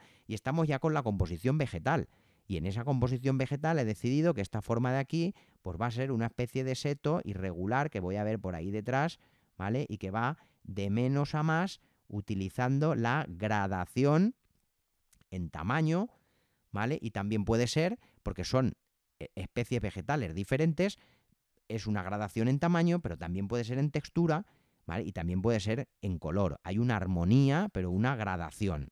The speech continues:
¿de acuerdo? Y delante, aquí delante tenemos este elemento que, bueno, pues yo me opto por este en forma de cúpula,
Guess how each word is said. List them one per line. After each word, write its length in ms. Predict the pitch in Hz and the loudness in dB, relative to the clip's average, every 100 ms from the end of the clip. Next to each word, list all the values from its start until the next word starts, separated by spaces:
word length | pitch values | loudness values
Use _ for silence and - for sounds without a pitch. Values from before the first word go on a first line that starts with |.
| _ _ | _ _
¿de 100 | 76 | -12
acuerdo? 440 | - 92 123 202 - _ _ _ _ _ _ _ _ | -6 0 0 0 -4 _ _ _ _ _ _ _ _
Y 120 | 98 | -8
delante, 680 | 85 117 156 151 156 202 262 _ _ | -2 2 2 2 0 -2 -6 _ _
aquí 220 | - - 101 | -20 -8 -2
delante 480 | 120 160 165 170 | 0 2 0 0
tenemos 460 | 185 101 104 135 139 | -2 -2 0 0 -2
este 220 | 85 - | -8 -6
elemento 580 | 90 123 175 170 180 220 | -2 2 2 2 2 0
que, 360 | - 139 202 233 | -2 -2 -4 -4
bueno, 260 | 104 107 95 | -2 -2 -2
pues 180 | 85 | -6
yo 160 | 73 104 | -4 -2
me 200 | 120 117 | 0 -2
opto 400 | - 117 - 139 | -4 -6 -2 -4
por 280 | 143 90 87 | -2 -4 -4
este 420 | 95 - 95 107 - | -6 -8 -8 -8 -8
en 120 | 85 | -8
forma 320 | 92 95 101 | -6 -4 -4
de 80 | 98 | -4
cúpula, 580 | - 120 101 104 113 | -2 -2 0 -2 -2